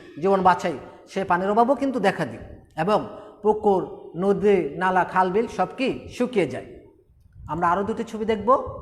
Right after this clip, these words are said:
তোমরা দেখতে পাচ্ছ খরার ফলে কি হচ্ছে, এই যে গাছপালা ও বিভিন্ন প্রাণী ধ্বংস হয়ে যায়, অর্থাৎ মারা যায়। বিভিন্ন প্রাণী কি মারাও যাচ্ছে। এই যে দেখতে পাচ্ছ প্রচণ্ড উত্তপ্তে, মানে গরমে পশু পাখিও মারা যাচ্ছে।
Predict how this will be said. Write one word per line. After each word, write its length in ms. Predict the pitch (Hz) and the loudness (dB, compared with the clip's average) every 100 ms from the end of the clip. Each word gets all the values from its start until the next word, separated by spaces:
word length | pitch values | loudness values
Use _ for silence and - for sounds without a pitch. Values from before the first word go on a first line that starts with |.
| - - - - | -16 -20 -20 -16
তোমরা 220 | 156 165 | -8 -6
দেখতে 260 | 160 185 240 | -4 -4 -2
পাচ্ছ 220 | 247 247 247 - - - | -2 -2 -4 -4 -12 -6
খরার 240 | 190 180 180 | 0 0 0
ফলে 200 | 185 190 | -4 -4
কি 100 | 208 | -2
হচ্ছে, 220 | 214 247 240 | -2 -4 -4
এই 120 | 190 | -4
যে 120 | 156 131 - - - - | -4 -6 -12 -20 -20 -8
গাছপালা 480 | 123 143 - 196 214 269 - - - - - - _ _ _ | -4 -4 0 2 4 2 -2 -16 -20 -20 -20 -20 _ _ _
ও 60 | 208 208 | 0 0
বিভিন্ন 320 | 185 233 254 254 | 0 2 4 4
প্রাণী 300 | 240 185 143 - - - - | 4 4 0 -10 -16 -20 -8
ধ্বংস 240 | 170 220 214 | -4 -2 -2
হয়ে 160 | 220 165 | -2 -2
যায়, 120 | 147 | -2
অর্থাৎ 260 | 185 190 175 | -2 -4 -4
মারা 200 | 180 175 | 0 0
যায়। 140 | 147 143 | 0 -2
বিভিন্ন 220 | 180 208 | -4 -2
প্রাণী 200 | 226 233 | -2 -2
কি 160 | 240 240 131 | -2 -4 0
মারাও 280 | 180 214 233 | 4 4 4
যাচ্ছে। 340 | 214 - - - - - _ | 2 -2 -10 -16 -18 -20 _
এই 100 | 170 | -4
যে 80 | 185 | -2
দেখতে 220 | 175 180 202 | -2 -2 -2
পাচ্ছ 200 | 208 - 359 - - - _ _ _ _ - | -2 -4 -6 -8 -20 -20 _ _ _ _ -6
প্রচণ্ড 300 | 170 190 185 | -6 -4 -4
উত্তপ্তে, 1080 | 185 - - - _ _ - 185 180 208 240 285 | -4 -8 -20 -20 _ _ -6 -4 -2 0 0 0
মানে 160 | 233 160 160 139 | -4 -6 -6 0
গরমে 340 | 180 190 233 427 - - - - | 2 4 2 -2 -8 -18 -20 -14
পশু 200 | 170 165 | -10 -6
পাখিও 260 | 202 202 240 | -6 0 2
মারা 200 | 180 147 | 2 0
যাচ্ছে। 280 | 127 - | -2 -8